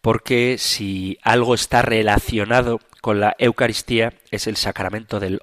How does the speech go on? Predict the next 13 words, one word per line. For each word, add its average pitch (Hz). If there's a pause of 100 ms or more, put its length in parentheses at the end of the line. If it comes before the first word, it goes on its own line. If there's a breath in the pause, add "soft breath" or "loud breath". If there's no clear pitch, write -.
orden, 135 (440 loud breath)
y 135
si 123
algo 123
da 120
sentido 110 (160)
al 95
sacramento 104
del 113
orden 104 (340 loud breath)
es -
precisamente 90
la 95